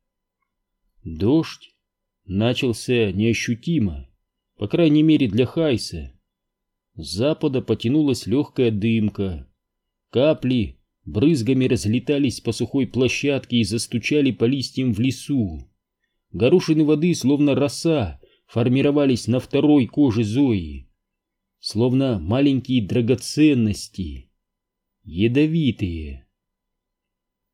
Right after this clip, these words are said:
Хайс никогда не был на Земле.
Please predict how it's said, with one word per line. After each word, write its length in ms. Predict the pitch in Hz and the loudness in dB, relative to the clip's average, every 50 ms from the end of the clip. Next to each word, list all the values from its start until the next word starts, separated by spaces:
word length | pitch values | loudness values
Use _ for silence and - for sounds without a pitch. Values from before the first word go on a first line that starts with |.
| _ _ _ - | _ _ _ -4
Хайс 640 | 110 117 127 131 123 120 107 95 - - - - _ _ _ _ | -2 0 2 2 2 2 2 0 -2 -6 -12 -16 _ _ _ _
никогда 540 | 101 95 104 107 - 139 131 143 147 139 117 | -4 -2 -2 0 2 0 2 4 4 4 4
не 160 | 117 123 117 | 4 4 2
был 160 | 101 107 101 | 2 0 0
на 100 | 104 107 | 0 0
Земле. 600 | 92 92 110 120 123 117 104 90 78 69 64 - | 0 0 0 0 0 0 0 -2 -4 -6 -12 -18